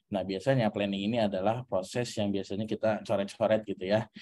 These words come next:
Nah, ini either kita bisa tulisnya itu di kertas atau kita bikin pakai tools gitu ya. Nah, mungkin tools-toolsnya juga nanti akan saya share apa saja. Tapi intinya ini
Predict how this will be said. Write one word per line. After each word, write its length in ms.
Nah, 80
ini 320
either 240
kita 240
bisa 720
tulisnya 640
itu 400
di 640
kertas 720
atau 240
kita 160
bikin 400
pakai 400
tools 400
gitu 160
ya. 320
Nah, 80
mungkin 240
tools-toolsnya 400
juga 320
nanti 160
akan 320
saya 240
share 240
apa 160
saja. 480
Tapi 240
intinya 240
ini 160